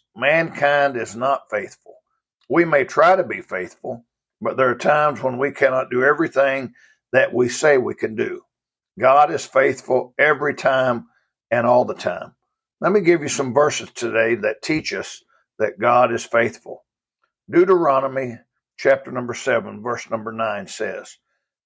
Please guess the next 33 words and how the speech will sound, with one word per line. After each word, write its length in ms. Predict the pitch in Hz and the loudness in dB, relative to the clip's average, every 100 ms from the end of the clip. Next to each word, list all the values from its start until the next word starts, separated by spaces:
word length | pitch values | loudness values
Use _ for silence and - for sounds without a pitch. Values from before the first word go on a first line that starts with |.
| _ | _
"Know 300 | 117 156 202 | 0 2 4
therefore 720 | 156 131 107 110 107 120 120 - _ | 2 0 -2 -6 -6 -6 -8 -16 _
that 260 | 107 - 113 | -4 -2 -4
the 100 | 110 | -2
Lord 400 | 127 147 175 143 | 2 2 2 2
thy 220 | 147 151 | 2 2
God, 480 | 143 113 104 101 - | 2 4 4 0 -4
he 320 | 147 156 143 139 | -6 -6 -4 0
is 220 | 175 120 | 0 0
God, 420 | 101 90 82 - _ _ _ _ - | -4 -4 -4 -8 _ _ _ _ -10
the 220 | 113 110 - - | 0 0 0 0
faithful 580 | 160 165 - - 107 | 2 2 -2 -6 -6
God, 400 | 98 95 - - - _ _ _ | -4 -4 -4 -8 -16 _ _ _
which 320 | - 120 - | -4 -4 -6
keepeth 460 | - 147 - - - | -6 -6 -6 -12 -6
covenant 520 | - 156 151 151 151 _ _ _ _ | 0 2 0 -4 -4 _ _ _ _
and 200 | 120 113 | -2 -2
mercy 440 | 117 135 135 - 127 | 2 2 2 -2 -2
with 220 | 107 98 | 0 0
them 280 | 127 120 107 | 0 0 -2
that 160 | 107 | 0
love 300 | 127 139 143 | 4 4 4
him 420 | 131 135 131 127 _ _ _ - | 0 0 0 -4 _ _ _ -8
and 180 | 123 - | -6 -4
keep 240 | 143 131 | -4 -2
his 140 | 117 - | -4 -4
commandments 640 | 120 117 123 120 120 - | -6 -2 -2 -2 -6 -8
to 220 | - 101 | -6 -4
a 60 | 90 | -4
thousand 760 | - 113 120 120 113 113 110 - | -2 2 2 0 -4 -8 -10 -12
generations." 920 | 113 113 117 107 101 - - - - _ _ _ _ _ _ - | -8 -6 -6 -6 -6 -8 -16 -20 -20 _ _ _ _ _ _ -2
Then 160 | 139 143 | 0 2
Revelation 880 | 143 165 147 147 165 - 104 110 | 2 4 4 4 2 -2 -8 -10